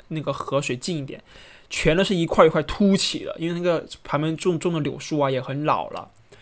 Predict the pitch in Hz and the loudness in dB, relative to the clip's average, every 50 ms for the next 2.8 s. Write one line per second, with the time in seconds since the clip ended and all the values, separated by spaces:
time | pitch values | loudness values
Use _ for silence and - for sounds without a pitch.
0 | - - - - _ - 165 165 165 165 180 190 180 165 - 190 185 185 175 - | -20 -20 -20 -20 _ 0 2 2 4 4 4 4 2 2 0 -2 0 0 0 2
1 | - 196 170 165 165 160 170 175 135 110 139 151 139 147 143 143 - - 165 156 | 2 2 4 4 4 2 2 0 -2 -4 -4 -2 0 0 0 0 -2 -4 -2 -2
2 | 160 156 156 156 - - - 135 135 - - 151 139 - - - | 0 0 0 -2 -4 -4 -4 -6 -2 2 2 2 2 2 0 -4